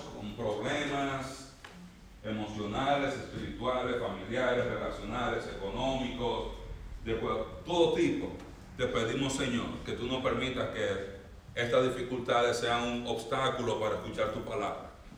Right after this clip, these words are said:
sino que tu palabra trabaje en nosotros, aún en medio de las pruebas y las dificultades,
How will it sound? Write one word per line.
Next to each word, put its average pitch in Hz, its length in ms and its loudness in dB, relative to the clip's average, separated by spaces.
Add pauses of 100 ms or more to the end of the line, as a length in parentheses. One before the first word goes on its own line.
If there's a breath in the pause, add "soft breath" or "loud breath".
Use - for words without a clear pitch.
(280)
sino 117 260 -4
que 120 120 2
tu 139 180 -2
palabra 151 500 6
trabaje 143 460 6
en 139 80 4
nosotros, 131 560 4
aún 127 400 4
en 147 160 2
medio 135 240 10
de 135 100 8
las 117 140 2
pruebas 139 440 4
y 117 60 0
las 117 140 2
dificultades, 113 800 0